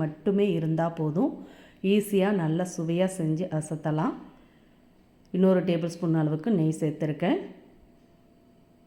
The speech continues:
கூடவே அரை டீஸ்பூன் ஏலக்காய் பொடி சேர்த்துக்கங்க. சேர்த்து நல்லா கலந்துக்கங்க.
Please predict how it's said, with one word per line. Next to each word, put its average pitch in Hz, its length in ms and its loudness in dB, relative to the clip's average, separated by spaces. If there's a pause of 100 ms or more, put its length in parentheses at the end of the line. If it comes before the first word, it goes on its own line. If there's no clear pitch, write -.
(120)
கூடவே 185 340 4
அரை 170 220 2
டீஸ்பூன் 208 340 2 (120)
ஏலக்காய் 165 360 0
பொடி 151 160 -2 (120)
சேர்த்துக்கங்க. 151 520 0 (1600)
சேர்த்து 202 340 6 (140)
நல்லா 160 200 2 (120)
கலந்துக்கங்க. 147 580 -2